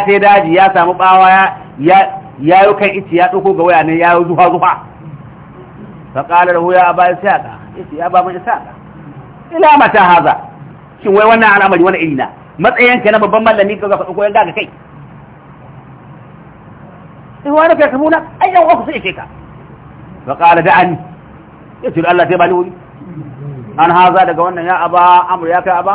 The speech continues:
Amr. Fa innahu balagani, ni labari ya iso min hadisi. Annahu man waqa'a mawqi'a mazalatin, duk wanda ya tsaya matsayin kaskanci. Fi dalabil halal ne wajen neman halal. Wajaba lahu al-jannatu, al-jannatu wajaba gare shi.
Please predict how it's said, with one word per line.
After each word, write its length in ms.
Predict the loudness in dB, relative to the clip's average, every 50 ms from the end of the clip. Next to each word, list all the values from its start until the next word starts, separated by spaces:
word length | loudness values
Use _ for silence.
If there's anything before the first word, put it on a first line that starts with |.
| -4
Amr. 240 | -6 -8 -12 -18 -20 -20 -20 -20 -20 -20 -14 -14
Fa 80 | -10 -8
innahu 300 | -6 -4 -2 -2 -2 0 2
balagani, 400 | 2 2 2 0 0 -4 -6 -8
ni 140 | -8 -4 0
labari 320 | 0 2 2 2 2 2
ya 80 | 0 0
iso 140 | 0 -2 -2
min 80 | -2 0
hadisi. 260 | -2 -2 -4 -6 -12 -16 -18 -20 -20 -20 -20 -18 -18 -18 -18 -18 -20 -20 -20 -20 -10 -4
Annahu 320 | -4 -2 0 0 0 0 0 0
man 80 | 0 -2 -2
waqa'a 240 | -2 0 0 0 0
mawqi'a 320 | 0 -2 -4 -4 -4 -4 -2
mazalatin, 400 | -2 -2 -2 -4 -4 -4 -6 -6
duk 120 | -2 0 0
wanda 180 | 0 0 -2
ya 60 | -4 -4
tsaya 160 | -2 -2 -2
matsayin 280 | -2 -2 -4 -4 -4
kaskanci. 420 | -4 -6 -4 -4 -6 -6 -6 -12 -18 -20 -20 -20 -20 -20 -20 -20 -20 -20 -20 -20 -20 -20 -20 -16 -8
Fi 80 | -8 -6
dalabil 300 | -2 -2 -2 0 0 0
halal 240 | 0 2 2 2 2
ne 80 | 0 -2
wajen 240 | -2 -2 -4 -4
neman 240 | -4 -2 0 2 2 2 2
halal. 160 | 0 -2 -4 -10 -18 -16 -14 -12
Wajaba 240 | -8 -6 -2 -2 0
lahu 220 | 0 0 -2 -2
al-jannatu, 320 | -4 -4 -4 -4 -4 -4 -6
al-jannatu 380 | -8 -10 -10 -10 -4 -2 -2 -2
wajaba 200 | -2 -4 -6 -8 -8
gare 140 | -10 -12 -16
shi. 100 | -20